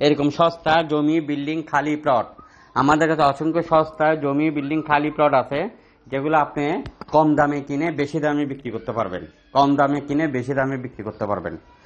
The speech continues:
কম দামে কিনে বেশি দামে বিক্রি করতে পারবেন এবং আমাদের অফিসে বসে ব্যবসা করতে পারবেন। আমাদের চট্টগ্রামে এগারোটি অফিস,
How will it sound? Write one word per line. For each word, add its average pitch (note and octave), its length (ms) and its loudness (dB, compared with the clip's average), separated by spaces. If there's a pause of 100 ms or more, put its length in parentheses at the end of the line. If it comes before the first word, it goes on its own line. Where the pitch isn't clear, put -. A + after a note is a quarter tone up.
(1600)
কম C#3+ 200 4
দামে D3 240 2
কিনে D3 260 0
বেশি D3 280 -2
দামে D3+ 200 0
বিক্রি C3+ 260 -8
করতে A#2 200 -6
পারবেন G2 340 -2 (300)
এবং B2+ 280 2
আমাদের C#3+ 340 2
অফিসে D3 400 2
বসে C#3 340 0
ব্যবসা C3+ 280 -4
করতে B2 240 -8
পারবেন। F#2+ 300 -4
আমাদের C3+ 460 0
চট্টগ্রামে B2+ 500 0
এগারোটি B2+ 420 2
অফিস, G2+ 260 -8